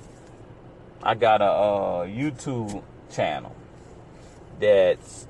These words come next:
W W W dot youtube dot com slash B H S two. That's T W O. And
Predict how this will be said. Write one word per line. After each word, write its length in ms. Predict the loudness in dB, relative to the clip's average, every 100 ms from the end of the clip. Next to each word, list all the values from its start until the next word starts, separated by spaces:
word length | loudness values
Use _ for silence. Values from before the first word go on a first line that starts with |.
| 2
W 400 | 2 4 4 6
W 20 |
W 0 |
dot 420 | 6 6 4 0 -12 -20 -20 -16
youtube 760 | -8 -8 -8 -8 -8 -6 -8 -10 -16 -20 -20 -20 -20 -20 -20 -6
dot 300 | 0 2 0
com 320 | 0 0 0
slash 480 | -2 -2 0 2 -2 -8 -10
B 280 | -8 -8 -8
H 340 | -8 -10 -6
S 480 | -2 -2 -2 -10 -20 -20 -20 -20 -20 -20 -20 -20
two. 300 | -8 -8 -8 -12 -20 -20 -16
That's 180 | -16 -16 -12
T 380 | -8 -8 -8 -10 -16 -8
W 500 | 0 0 -2 -10 -12 -8 -4
O. 200 | -4 -6 -18 -20 -20 -20 -20 -20 -20 -6
And 640 | -2 -2 -2 -2 -4 -4